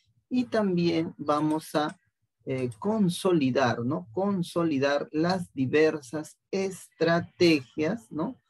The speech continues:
Para resolver los problemas de exámenes de admisión, ¿ya, jóvenes? Entonces, eso vamos a ver el día de hoy, ¿ya? A ver,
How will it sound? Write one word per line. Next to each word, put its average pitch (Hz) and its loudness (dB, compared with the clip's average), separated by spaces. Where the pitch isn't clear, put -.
Para 247 4
resolver 196 2
los 170 -4
problemas 160 0
de 135 -8
exámenes 135 -6
de 113 -2
admisión, - -10
¿ya, 135 -10
jóvenes? 139 0
Entonces, 175 -4
eso 196 -2
vamos 160 0
a 143 -2
ver 139 0
el 131 -2
día 123 0
de - -16
hoy, - -20
¿ya? 208 0
A 165 2
ver, 135 2